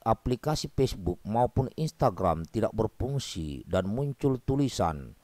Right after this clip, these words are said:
"Silakan periksa koneksi internet Anda dan coba lagi nanti." Saat ini situs Onion Facebook juga sedang down, menunjukkan kesalahan D N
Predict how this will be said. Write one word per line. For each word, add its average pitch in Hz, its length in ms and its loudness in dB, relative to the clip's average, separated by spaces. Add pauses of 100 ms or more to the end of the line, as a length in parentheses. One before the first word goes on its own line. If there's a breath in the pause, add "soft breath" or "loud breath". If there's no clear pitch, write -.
(420 soft breath)
"Silakan 127 720 0
periksa 98 560 0
koneksi - 560 -4
internet 131 800 -2
Anda 104 480 -2
dan 95 320 -2
coba 120 320 2
lagi 90 240 0
nanti." 85 640 -4 (1040 soft breath)
Saat - 400 4
ini 147 400 0
situs 170 640 -4
Onion 160 480 0
Facebook 92 480 0
juga 139 320 0
sedang 123 400 0
down, 85 640 2 (480 soft breath)
menunjukkan 92 880 -2
kesalahan 110 640 0
D 90 320 -4
N 135 240 -4